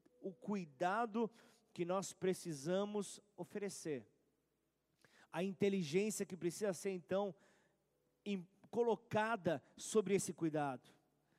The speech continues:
Porque quando você deixa então essas ovelhas por conta própria,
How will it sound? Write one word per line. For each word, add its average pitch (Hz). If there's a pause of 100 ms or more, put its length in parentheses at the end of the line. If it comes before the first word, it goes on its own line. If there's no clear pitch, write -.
(440)
Porque 240
quando 311
você 285
deixa 254
então 269
essas 240
ovelhas 233
por 233
conta 262
própria, 226